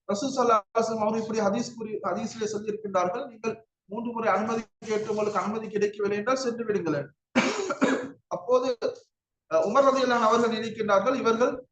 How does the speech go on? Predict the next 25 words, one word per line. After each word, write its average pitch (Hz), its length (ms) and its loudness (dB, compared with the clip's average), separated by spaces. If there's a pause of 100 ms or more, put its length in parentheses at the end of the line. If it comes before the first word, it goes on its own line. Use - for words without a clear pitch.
(140)
பயத்துக்காக 240 600 4
தான் 233 240 2 (320)
இப்படி 220 260 0
சொல்லிவிட்டார்கள் 220 920 2
ரசூல் 226 280 0
ஸல்லல்லாஹு 202 280 -2
அலைஹி - 160 -14
வஸல்லம் 190 280 0 (460)
அவர்கள் 202 260 2
சொன்னதாக 196 520 2
என்று - 240 -2 (840)
நீங்கள் 190 260 -4 (140)
சாட்சி, 208 480 4 (240)
ரசூ-, 175 420 -2
ரசூலுல்லாஹ் 240 480 -2
சொன்னதாக 233 380 2
நீங்கள் 226 340 4 (360)
எனக்கு 202 200 -2
ஒரு 196 80 2
சாட்சி 208 400 4
கொண்டு 226 220 -2
வரும் 208 260 0
வரையில 202 260 4 (680)
நீங்க 220 280 -2
வந்து 214 280 0